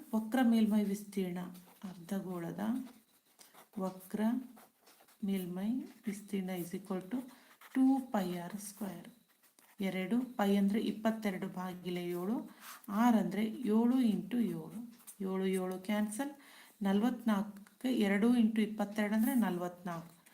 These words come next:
ನಲವತ್ನಾಲ್ಕಕ್ಕ ಏಳು ನಾಲ್ಕಲೆ ಇಪ್ಪತ್ತೆಂಟು, ಎರಡು ಏಳು ನಾಲ್ಕಲೆ ಇಪ್ಪತ್ತೆಂಟು, ಇಪ್ಪತ್ತೊಂಬತ್ತು, ಮೂವತ್ತು. ಅಂದರೆ ಮುನ್ನೂರ ಎಂಟು ಮೀಟರ್, ಎಂಟು ಸೆಂಟಿಮೀಟರ್ ಸ್ಕ್ವೇರ್.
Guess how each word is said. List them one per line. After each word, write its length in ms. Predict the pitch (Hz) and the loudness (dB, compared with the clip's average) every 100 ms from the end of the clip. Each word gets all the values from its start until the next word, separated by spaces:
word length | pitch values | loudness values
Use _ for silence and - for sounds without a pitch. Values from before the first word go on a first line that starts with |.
| - - 202 | -20 -14 -8
ನಲವತ್ನಾಲ್ಕಕ್ಕ 840 | 175 185 240 233 202 - 180 - 208 208 180 | -4 -2 0 0 0 -2 -8 -6 -4 -2 2
ಏಳು 1000 | 226 226 202 180 214 180 175 185 180 180 | 2 2 0 -2 -2 -2 -6 -6 -4 -4
ನಾಲ್ಕಲೆ 280 | 175 170 214 202 | -6 -4 -4 -4
ಇಪ್ಪತ್ತೆಂಟು, 560 | - 190 - 185 180 180 | -6 -8 -8 -8 -6 -6
ಎರಡು 180 | 180 220 208 | -2 2 2
ಏಳು 140 | 180 | 2
ನಾಲ್ಕಲೆ 220 | 180 190 180 | -4 -6 -8
ಇಪ್ಪತ್ತೆಂಟು, 600 | - 190 - 190 185 262 269 202 | -6 -8 -6 -8 -6 -6 -6 -6
ಇಪ್ಪತ್ತೊಂಬತ್ತು, 640 | - 208 196 180 196 - 269 214 | -8 -8 -8 -8 -10 -4 2 2
ಮೂವತ್ತು. 560 | 185 175 170 - - - - - - - - _ 175 | 2 -2 -6 -10 -8 -8 -10 -18 -20 -20 -20 _ -8
ಅಂದರೆ 220 | 170 262 320 - - - - 208 | -2 -2 -2 -10 -20 -20 -8 0
ಮುನ್ನೂರ 380 | 214 208 202 233 311 - - - _ 214 | 4 6 4 2 0 -4 -20 -20 _ 2
ಎಂಟು 220 | 220 240 269 220 | 4 6 6 6
ಮೀಟರ್, 400 | 202 220 226 277 - - _ _ _ _ 208 | 4 2 0 -2 -8 -20 _ _ _ _ 2
ಎಂಟು 260 | 220 240 302 330 - | 4 4 0 -2 -2
ಸೆಂಟಿಮೀಟರ್ 640 | 208 - 202 180 - 254 - | -2 -2 -4 -6 -6 -8 -8
ಸ್ಕ್ವೇರ್. 420 | - 185 175 | -8 -8 -8